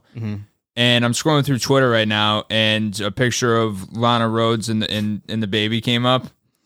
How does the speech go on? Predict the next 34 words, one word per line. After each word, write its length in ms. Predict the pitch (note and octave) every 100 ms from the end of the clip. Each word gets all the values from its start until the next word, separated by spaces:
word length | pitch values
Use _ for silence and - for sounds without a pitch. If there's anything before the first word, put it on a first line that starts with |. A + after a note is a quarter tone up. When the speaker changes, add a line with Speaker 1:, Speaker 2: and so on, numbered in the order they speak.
| - - -
Speaker 2:
and 120 | A#2+
it 80 | A#2
says, 260 | - B2+ A2
"A 80 |
kid 220 | A2+ C3 B2+
with 180 | A#2+
Blake's 360 | G#2 A2+ A#2+ -
athleticism 840 | A#2 A2 A#2+ A#2+ A2+ A#2+ A2 A#2
and 160 | A2+ A2
Lana's 320 | A#2 A#2+ A2+
ball 300 | F#2+ A2+ A2+
handling 400 | A#2 A2 A2 G#2+
is 120 | G#2+
a 60 | G#2
future 340 | - A2+ G#2+
star." 420 | G2 A#2 G#2 G#2 - _ _ _ _ _
<laughs> 120 | - E4 - D#4+ E4 A#3 D#4 - _ _ _ _ _ _ _ F4+ F4 B3+
Speaker 1:
See, 220 | - D3+ D3
it's 160 | C#3
just 180 | D#3+ -
Speaker 2:
<laughs> 180 | F3 -
What 140 | A#3+
the 180 | D#3+ C#4+
fuck, 320 | - A2 A2
dude? 320 | - G#2+ G#2+ A2+ _ - _ -
Speaker 1:
<laughs> 380 | - - -
Speaker 2:
Just 280 | - C#3+ A#2+
so 240 | - B2 A2+
messed 320 | G#2 G2 -
up. 200 | F#2+ F#2+ - - _ _ _
Um, 520 | B2+ B2 A#2+ A#2 A#2 C#3+
Speaker 1:
Oh. 340 | C3+ A#2+ A2 D3
Speaker 2:
okay, 220 | A2+ A#2 G#2+
but 420 | A#2+ B2 A2+